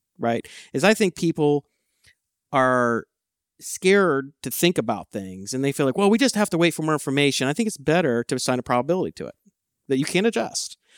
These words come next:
You know, when you're trading options, you're continually adjusting your position as you absorb new information.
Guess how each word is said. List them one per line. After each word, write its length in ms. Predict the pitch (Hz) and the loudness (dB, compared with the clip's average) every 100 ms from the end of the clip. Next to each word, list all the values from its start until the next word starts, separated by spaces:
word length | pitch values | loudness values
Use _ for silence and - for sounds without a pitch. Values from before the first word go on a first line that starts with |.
| - | -10
You 80 | 147 | 0
know, 160 | 147 147 | 2 4
when 120 | 170 | 2
you're 100 | 190 | 0
trading 600 | - 220 262 220 170 139 160 | -2 0 0 0 0 -2 -6
options, 680 | 165 196 214 135 120 120 - - - | -4 -4 -4 -4 -4 -4 -8 -14 -8
you're 120 | 196 | -4
continually 520 | 214 214 - 240 220 190 | -2 -2 0 4 4 4
adjusting 400 | 170 160 - 147 | 2 0 0 -4
your 100 | 135 | -4
position 440 | 127 143 - - | -2 0 0 -2
as 280 | 131 135 131 | 0 0 2
you 100 | 123 | -2
absorb 560 | 110 117 110 107 107 - _ _ _ _ _ | 0 0 0 -2 -4 -12 _ _ _ _ _
new 200 | 120 127 | -2 0
information. 600 | 117 120 110 95 - - | 0 0 -2 -4 -8 -12